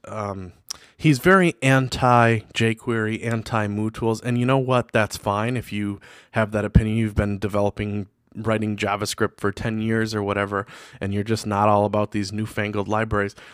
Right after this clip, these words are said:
That's fine if you, you know, if you aren't a jerkwad about it. But, y-, I mean, I think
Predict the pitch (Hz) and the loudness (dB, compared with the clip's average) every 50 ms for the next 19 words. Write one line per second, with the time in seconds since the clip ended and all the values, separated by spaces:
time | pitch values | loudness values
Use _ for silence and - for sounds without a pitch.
0 | - _ - - 156 - - 185 175 170 170 160 143 123 - 127 123 120 120 120 | -6 _ 2 2 2 2 4 6 8 8 8 6 6 4 2 2 2 4 4 4
1 | 117 113 - - 120 120 110 101 95 - - 110 101 123 117 117 113 123 131 120 | 2 0 -2 -4 -6 -6 -6 -4 -6 -6 -6 -6 -2 -2 -2 0 2 2 2 2
2 | 113 101 92 92 92 98 104 117 139 - - 107 104 98 92 92 87 92 90 95 | 2 0 -4 -4 -6 -4 -2 -2 -2 -4 -4 -6 -4 -4 -4 -4 -6 -8 -10 -12
3 | 92 92 95 110 113 _ _ - - - - - - _ _ - 143 - - 131 | -12 -10 -10 -12 -14 _ _ -20 -20 -20 -20 -20 -20 _ _ 2 2 2 2 -8
4 | 123 123 131 139 147 135 123 95 120 - - - 160 147 131 - - | -6 -4 0 2 2 2 2 2 0 -2 0 2 2 2 2 0 -6